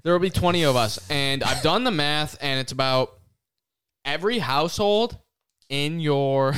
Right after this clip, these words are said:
<laughs> general vicinity. You have to imagine that one in every twenty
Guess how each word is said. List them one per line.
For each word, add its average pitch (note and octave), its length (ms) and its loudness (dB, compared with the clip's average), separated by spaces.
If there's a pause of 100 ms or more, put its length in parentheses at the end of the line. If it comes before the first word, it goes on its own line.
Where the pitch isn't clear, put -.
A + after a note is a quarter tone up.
(140)
<laughs> - 200 -14
general D3 520 2
vicinity. C#3 680 -4 (360)
You D3+ 120 -4
have D3 180 -2
to D#3+ 120 0
imagine C3+ 420 -2
that A#2+ 140 -2
one A#2+ 440 -2 (100)
in C#3 160 -4
every B2+ 420 -4
twenty B2+ 640 -4